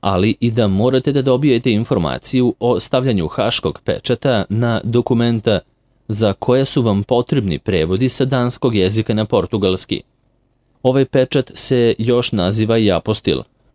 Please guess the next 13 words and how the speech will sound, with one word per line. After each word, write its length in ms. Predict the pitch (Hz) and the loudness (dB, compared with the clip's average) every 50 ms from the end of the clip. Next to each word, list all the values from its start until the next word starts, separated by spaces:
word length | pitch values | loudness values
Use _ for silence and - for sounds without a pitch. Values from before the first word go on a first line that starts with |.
| _ _ _ | _ _ _
i 220 | 117 113 110 113 | 0 0 0 0
za 180 | 120 120 113 120 | 0 0 0 2
njega 280 | 104 95 95 117 151 147 | 2 2 0 0 0 -2
su 240 | - - 151 - - - | 0 0 -2 -2 0 0
isključivo 640 | 131 - - - 131 127 139 - - 170 147 147 | -2 -2 0 0 0 0 0 2 0 0 2 2
zadužene 680 | 135 120 120 80 76 95 107 104 123 117 117 117 98 - - | 0 2 0 0 0 -2 0 0 0 0 0 0 -2 -2 -2
nadležne 800 | 107 110 101 95 104 113 113 104 104 98 98 101 85 80 69 | -2 0 0 0 0 -2 0 0 0 0 0 -2 -4 -4 -6
službe 480 | - - - 107 123 127 120 120 139 131 | -8 -4 -2 -2 -2 -2 0 0 0 0
pri 220 | - - 139 131 - _ | 2 0 0 -2 0 _
osnovnim 600 | - 127 131 - - - 156 143 143 139 131 127 | 0 0 0 0 0 -2 0 2 2 2 0 0
sudovima 600 | - - 143 127 120 110 92 90 87 82 80 80 | -2 0 0 2 2 2 2 2 2 0 0 0
Republike 540 | 76 78 78 - 101 87 90 92 - 110 104 | -2 -2 -2 -2 -2 -2 -2 -2 0 -2 -2
Srbije, 400 | 104 - 120 110 107 117 - - | 0 0 -2 0 0 0 -2 -2